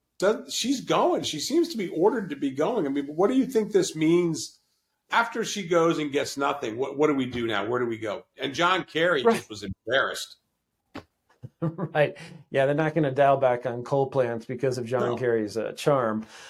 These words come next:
Speaker 2: Um, yeah, because Raimondo's department is the one in charge of export controls, at least for the time being. There's been some talk about moving <laughs> that to the Pentagon, which would be a much more restrictive, uh, uh, situation.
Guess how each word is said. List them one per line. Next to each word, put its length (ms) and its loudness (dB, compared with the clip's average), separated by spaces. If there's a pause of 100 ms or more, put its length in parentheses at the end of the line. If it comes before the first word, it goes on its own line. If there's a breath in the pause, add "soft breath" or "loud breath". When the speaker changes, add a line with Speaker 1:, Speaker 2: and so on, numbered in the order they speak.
(280 loud breath)
Speaker 2:
Um, 1000 6
yeah, 320 6
because 280 0
Raimondo's 640 2
department 640 0
is 120 -10
the 80 -2
one 200 -2
in 80 -6
charge 380 4
of 80 -2
export 520 0
controls, 540 2
at 80 -8
least 200 -4
for 100 -10
the 80 -10
time 320 -2
being. 220 -2
There's 160 -6
been 160 -6
some 200 0
talk 300 2
about 260 2
moving 340 -2
<laughs> 40 -20
that 140 2
to 80 -16
the 140 -18
Pentagon, 520 0
which 160 -10
would 100 -10
be 240 -4 (320 loud breath)
a 80 -4
much 240 4
more 220 2
restrictive, 640 -2
uh, 40 -6
uh, 640 0
situation. 800 0